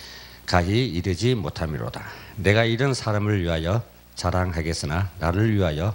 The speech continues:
악-, 약한 것들의 자에 자랑치 아니하리라." 요-, 여기까지만 하겠습니다.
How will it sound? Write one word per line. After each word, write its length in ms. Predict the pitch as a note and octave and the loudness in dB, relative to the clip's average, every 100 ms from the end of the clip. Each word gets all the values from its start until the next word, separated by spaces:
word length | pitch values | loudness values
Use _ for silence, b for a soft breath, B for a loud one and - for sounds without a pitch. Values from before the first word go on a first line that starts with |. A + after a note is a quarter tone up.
| - | -6
악-, 120 | E2+ - - B B B B B F2+ | -12 -12 -14 B B B B B 0
약한 340 | F2 - G2+ | 0 0 0
것들의 520 | F#2+ - F#2 F2+ E2+ - | 0 -2 0 0 0 -2
자에 480 | F#2 E2 D#2+ F#2 A#2+ B B B | 0 0 2 0 -2 B B B
자랑치 540 | - G2 F2+ - C3+ - | 2 2 2 0 -2 -2
아니하리라." 640 | D2+ D#2+ C#2 C2+ B1 - - - - - | -6 -6 -6 -10 -12 -14 -16 -20 -20 -10
요-, 60 | G2+ - | -10 0
여기까지만 680 | F#2+ F#2 - D#2 D2+ F#2 G#2+ | 0 0 -6 -10 -4 -4 -4
하겠습니다. 720 | D2+ C#2+ - D#2+ C#2+ C#2 | -6 -8 -6 -6 -4 -2